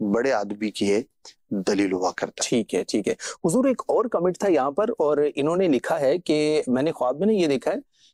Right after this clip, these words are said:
Speaker 2: कि अगले दांत इनके, अ, मुड़ गए हैं अंदर की तरफ और फिर सीधे कर लेते हैं ये।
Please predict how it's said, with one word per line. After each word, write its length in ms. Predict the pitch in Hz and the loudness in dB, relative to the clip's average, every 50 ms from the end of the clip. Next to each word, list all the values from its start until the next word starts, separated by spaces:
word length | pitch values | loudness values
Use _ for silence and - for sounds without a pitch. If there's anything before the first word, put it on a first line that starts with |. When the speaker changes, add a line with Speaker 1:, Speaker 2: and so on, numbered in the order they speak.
| _ _ | _ _
Speaker 2:
कि 140 | - 175 - _ _ - | -4 -4 -4 _ _ -4
अगले 360 | 139 - - 196 214 240 240 | -4 -2 0 2 2 2 2
दांत 360 | 190 156 143 135 147 160 151 | 2 2 0 0 0 0 0
इनके, 400 | 151 139 135 131 - 156 185 226 - _ _ _ _ _ - | 0 0 0 0 0 0 0 -2 -2 _ _ _ _ _ -2
अ, 400 | 127 127 127 127 127 127 127 131 131 _ _ _ - | 0 2 2 2 2 2 2 0 -2 _ _ _ -4
मुड़ 280 | 151 139 147 185 214 214 | -2 0 2 2 2 2
गए 180 | 156 147 135 | 0 0 0
हैं 220 | 120 127 151 - - _ _ _ - | 0 -2 -2 -4 -6 _ _ _ -4
अंदर 280 | 127 143 156 151 175 160 | -2 0 0 0 0 0
की 140 | - 143 | -2 -2
तरफ 240 | 110 - 101 101 - - - - _ _ _ _ _ _ _ _ _ - - _ _ - | 0 0 0 -2 -2 -6 -12 -20 _ _ _ _ _ _ _ _ _ -20 -20 _ _ -4
और 160 | - 135 - - | -4 -4 -4 -2
फिर 340 | - 170 160 156 160 147 127 | 0 0 2 2 2 2 2
सीधे 500 | 117 - - - 131 131 120 135 143 151 | 0 0 0 0 0 0 2 2 0 0
कर 220 | 127 - - 113 104 | 0 -2 -4 -2 0
लेते 280 | 107 107 110 107 - | 2 0 0 0 0
हैं 100 | 117 110 | -2 0
ये। 160 | 104 98 - | -2 -2 -4